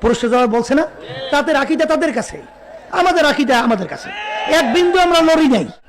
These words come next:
আপনারা কলিজার মধ্যে এই আস্থা রাখেন যে আল্লাহর ফজলের চর্ম নাই, আমরা আল্লাহর ফজলে, আল্লাহ এবং আল্লাহর রসুলের দালাল, আর কারো দালাল না। এই আস্থা রাখেন,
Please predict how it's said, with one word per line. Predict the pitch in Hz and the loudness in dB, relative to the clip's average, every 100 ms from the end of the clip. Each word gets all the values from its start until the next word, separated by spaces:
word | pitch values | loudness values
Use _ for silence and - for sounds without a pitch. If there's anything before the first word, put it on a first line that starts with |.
| - | -8
আপনারা | 180 214 269 277 | -4 -2 0 -2
কলিজার | 269 262 254 294 | 0 0 2 0
মধ্যে | 285 196 247 196 - - 214 | 0 0 0 0 -4 -6 -2
এই | 240 | 0
আস্থা | 170 - 285 | -2 0 0
রাখেন | 262 247 214 - - - - - 156 | 0 0 -2 -4 -20 -20 -20 -12 -2
যে | 220 | 0
আল্লাহর | 269 277 | 2 2
ফজলের | 254 285 277 | 2 0 0
চর্ম | 269 277 285 | 0 2 2
নাই, | 262 214 - - | 0 -2 -8 -8
আমরা | 233 277 277 | -4 0 0
আল্লাহর | 277 359 247 | 2 2 2
ফজলে, | 269 247 - - | 0 0 -2 -6
আল্লাহ | - 269 285 | -2 2 2
এবং | 269 | 2
আল্লাহর | 269 247 | 2 4
রসুলের | 208 - 233 185 | 2 4 4 4
দালাল, | - - - - - - - - - - - - - - - - - - | 2 2 2 -2 -4 0 2 2 4 4 4 4 4 2 2 2 2 2
আর | 285 339 359 | 4 4 2
কারো | 339 359 359 | 2 2 4
দালাল | 349 359 359 | 4 4 4
না। | 320 311 277 - - - 240 240 - - - - - - - - - - - - | 4 2 2 0 0 2 2 4 4 4 4 4 2 2 2 0 -4 -6 -8 0
এই | 311 | 2
আস্থা | 359 - | 2 2
রাখেন, | - 466 330 415 403 | 2 2 2 2 4